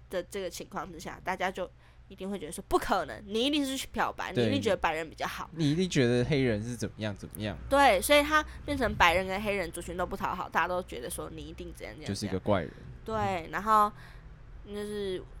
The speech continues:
Speaker 1: 又一直说他性侵小男孩啊什么什么的。
Speaker 2: 对啊。
Speaker 1: 唉，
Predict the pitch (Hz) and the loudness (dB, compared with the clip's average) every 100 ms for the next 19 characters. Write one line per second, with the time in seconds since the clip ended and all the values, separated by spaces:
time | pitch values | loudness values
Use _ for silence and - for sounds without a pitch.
0 | - 233 247 214 202 208 226 208 196 196 | 0 4 4 2 0 0 0 -6 -6 -4
1 | 175 135 120 147 185 90 101 - 151 135 | -4 -6 -8 -8 -6 -6 -6 -6 2 4
2 | 135 123 113 110 107 110 120 - - 208 | 6 6 4 2 0 -4 -8 -16 -14 -12